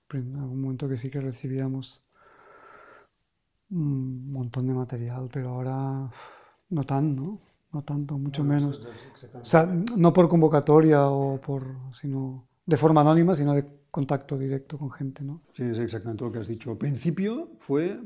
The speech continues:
Speaker 2: partiendo de las cosas que en, en, en, en nuestras derivas y tal, al principio de todo, habíamos visto, todo reunir todo lo que no habíamos, habíamos visto que nos había interesado. Y a empezar a pre-, a seguir las líneas, cada, cada, cada autor es como una línea.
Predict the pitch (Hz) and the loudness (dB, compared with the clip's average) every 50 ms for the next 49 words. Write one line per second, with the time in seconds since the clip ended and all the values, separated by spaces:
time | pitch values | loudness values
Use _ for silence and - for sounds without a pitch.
0 | 170 - 131 120 110 - 131 135 139 139 156 160 135 131 123 120 113 - - 113 | -6 -6 -6 -6 -4 -4 -4 -2 -2 -2 -4 -4 -4 -4 -4 -6 -8 -8 -12 -12
1 | 104 - - - 123 117 113 120 117 - 123 117 113 110 107 104 113 110 127 113 | -12 -12 -8 -8 -8 -6 -6 -10 -12 -12 -12 -10 -10 -10 -10 -12 -12 -12 -12 -12
2 | 110 104 - 110 101 107 107 110 113 110 113 101 110 104 117 113 113 - 113 107 | -12 -12 -12 -14 -12 -10 -8 -8 -6 -6 -8 -8 -10 -10 -8 -10 -8 -8 -10 -10
3 | 113 110 120 107 - 113 120 143 135 117 113 110 110 110 107 107 104 - - 110 | -8 -8 -8 -8 -6 -6 -4 -4 -4 -4 -6 -8 -8 -10 -10 -12 -14 -12 -14 -14
4 | 95 92 _ _ _ _ _ _ _ _ _ - 120 120 123 123 120 123 135 147 | -14 -14 _ _ _ _ _ _ _ _ _ -6 -4 -4 -4 -4 -4 -2 -2 -4
5 | 139 - - 139 123 123 123 113 117 117 113 113 113 113 117 117 - 117 113 113 | -4 -2 -4 -2 -2 -2 -4 -4 -6 -8 -8 -8 -8 -8 -10 -12 -10 -10 -10 -10
6 | 113 107 107 110 110 127 127 123 113 107 110 110 104 98 117 101 101 110 110 107 | -10 -10 -12 -10 -8 -8 -6 -6 -6 -8 -10 -10 -12 -12 -14 -14 -14 -14 -14 -14
7 | 107 _ _ _ _ _ _ _ _ _ _ _ _ _ _ _ _ _ - 123 | -16 _ _ _ _ _ _ _ _ _ _ _ _ _ _ _ _ _ -4 -2
8 | 123 123 123 123 123 127 127 127 127 123 - - 123 - 135 135 143 - 131 123 | -2 -2 0 -2 -4 -4 0 0 0 0 0 -4 -6 -4 -4 -4 -2 -2 -4 -4
9 | 120 - 123 117 120 139 135 147 139 127 110 110 127 143 147 143 139 143 143 170 | -4 -4 -8 -4 -4 -4 -2 -2 -2 -4 -4 -4 -2 -2 0 0 -2 -2 -2 -6
10 | 202 180 - - - - _ _ _ _ _ _ _ _ - 127 123 120 113 110 | -10 -12 -12 -16 -18 -20 _ _ _ _ _ _ _ _ -6 -4 -2 -2 -4 -4
11 | - 123 123 117 110 110 131 127 131 131 127 123 - 131 135 165 170 135 - - | -6 -4 -4 -4 -4 -4 -4 -2 0 -2 -2 -2 -2 -2 -2 -2 -6 -10 -12 -10
12 | 131 123 123 123 120 110 110 117 127 123 113 107 98 95 98 | -8 -6 -6 -6 -6 -6 -6 -6 -6 -6 -6 -8 -12 -14 -18